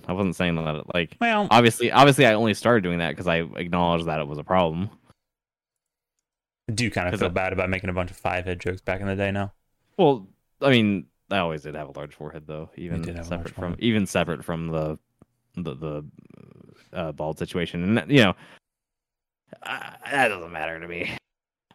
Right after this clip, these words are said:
Speaker 1: But, uh, no, I don't think it was that hard for me to accept. I, I feel like I knew it was kinda coming for years before anyways.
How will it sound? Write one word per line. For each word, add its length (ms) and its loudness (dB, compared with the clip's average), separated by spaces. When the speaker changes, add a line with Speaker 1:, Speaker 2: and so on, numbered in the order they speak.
Speaker 1:
But, 160 0
uh, 420 0
no, 120 2
I 100 6
don't 160 4
think 140 0
it 60 -2
was 160 -12
that 180 -8
hard 180 -6
for 80 -10
me 120 -6
to 120 -12
accept. 420 -6
I, 380 -12
I 40 -6
feel 160 0
like 100 4
I 80 4
knew 120 -2
it 40 -6
was 120 -10
kinda 200 -6
coming 260 -8
for 120 -16
years 280 -12
before 340 -14
anyways. 460 -6